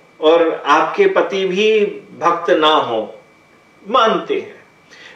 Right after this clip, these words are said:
परंतु मैं वहां पे आया हूं तो बैठकर वह कुछ देर तो भक्ति की एक दो बात तो कर ही लेंगे। उस भक्ति से उनका कोई सरोकार नहीं होगा,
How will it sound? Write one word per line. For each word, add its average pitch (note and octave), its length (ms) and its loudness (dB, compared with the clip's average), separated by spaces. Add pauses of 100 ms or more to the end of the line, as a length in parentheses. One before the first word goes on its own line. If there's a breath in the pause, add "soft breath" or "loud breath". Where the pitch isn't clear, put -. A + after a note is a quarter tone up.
परंतु A3 420 2
मैं B3+ 180 4
वहां G3 240 2
पे A#3 220 4
आया F3+ 420 2
हूं A3 240 2
तो A#3 200 2
बैठकर F#3+ 680 2
वह A3 260 4
कुछ G3 280 0
देर F#3+ 260 2
तो A#3 180 4
भक्ति G3+ 400 -2
की G#3+ 120 -8
एक F#3+ 300 2
दो G3+ 120 2
बात F3+ 300 2
तो G#3 100 0
कर A3 180 2
ही A3+ 140 4
लेंगे। C#3+ 520 0 (1080 soft breath)
उस - 320 2
भक्ति F#3 380 -2
से B3 120 4
उनका B3+ 240 4
कोई B3 280 2
सरोकार G#3 680 2
नहीं A#2+ 240 -6
होगा, - 520 -12